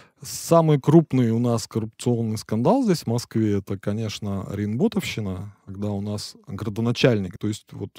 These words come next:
с определённого времени полицмейстера стало называться градоначальником с расширением функций. Вот и градоначальник московской полиции,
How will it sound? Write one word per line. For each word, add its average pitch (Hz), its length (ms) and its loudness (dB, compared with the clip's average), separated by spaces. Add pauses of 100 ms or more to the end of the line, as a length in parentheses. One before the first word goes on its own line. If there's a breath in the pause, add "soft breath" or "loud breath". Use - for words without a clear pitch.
с - 140 -10
определённого 117 540 0
времени 202 320 2
полицмейстера 123 580 2
стало 120 240 0
называться 117 460 0
градоначальником 123 720 0
с - 100 -10
расширением 139 520 0
функций. - 400 -8 (240)
Вот 95 160 -8
и 110 40 -2
градоначальник 131 800 4
московской - 560 -2
полиции, 143 540 4